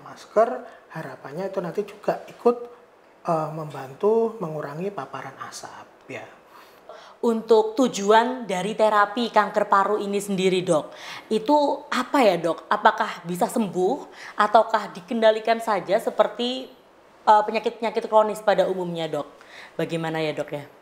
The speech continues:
Speaker 1: Ya, baik, Dokter. Untuk tujuan dari terapi kanker paru itu sendiri, eh, memang untuk kanker paru ini angka harapan hidupnya kecil ya, Dok. Jadi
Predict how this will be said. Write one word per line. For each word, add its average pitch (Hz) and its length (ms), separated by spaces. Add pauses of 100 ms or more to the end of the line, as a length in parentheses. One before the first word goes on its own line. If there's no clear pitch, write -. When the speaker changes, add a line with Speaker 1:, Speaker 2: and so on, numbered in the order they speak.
(160)
Speaker 1:
Ya, 156 140 (340)
baik, 196 160
Dokter. - 320 (880)
Untuk 233 320
tujuan 190 320
dari 151 720 (320)
terapi 175 560
kanker 160 400
paru 156 240
itu 156 160
sendiri, 190 720 (480)
eh, 190 440 (640)
memang 226 540
untuk 214 320
kanker 190 320
paru 190 240
ini 220 400 (720)
angka 214 400
harapan 165 320
hidupnya 160 400
kecil 165 400
ya, 127 80
Dok. - 320
Jadi 180 320